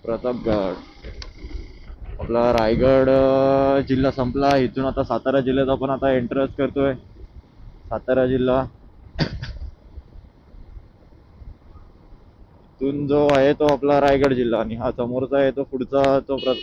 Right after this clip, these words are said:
अ, सातारा. पिवळी फुलं आहेत ना, मस्त वाटतात एकदम रोडच्या बाजूनी, दोन्ही साईडला आहेत.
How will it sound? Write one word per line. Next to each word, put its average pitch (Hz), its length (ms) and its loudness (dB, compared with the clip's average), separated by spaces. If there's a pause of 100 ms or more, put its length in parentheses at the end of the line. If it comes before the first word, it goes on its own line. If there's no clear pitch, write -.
(100)
अ, 120 260 2
सातारा. 120 440 0 (2750)
पिवळी 147 260 2
फुलं 151 240 2
आहेत 165 180 4
ना, 151 100 0
मस्त 139 320 -2
वाटतात 139 420 2
एकदम 131 240 0
रोडच्या 127 340 0
बाजूनी, 123 480 0
दोन्ही 120 260 0
साईडला 127 360 2
आहेत. 127 160 4